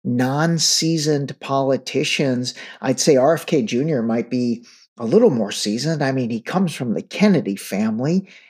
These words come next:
and so obviously he's been around politics his entire life,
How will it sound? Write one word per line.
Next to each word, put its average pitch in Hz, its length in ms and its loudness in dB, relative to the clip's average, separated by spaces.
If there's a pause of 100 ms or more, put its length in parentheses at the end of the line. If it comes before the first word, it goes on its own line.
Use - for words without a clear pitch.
and 123 220 -4
so 120 260 2
obviously 135 580 0
he's 113 240 -4
been 143 200 0
around 139 300 0
politics 139 520 -2
his 131 160 -2
entire 135 500 0
life, 127 480 2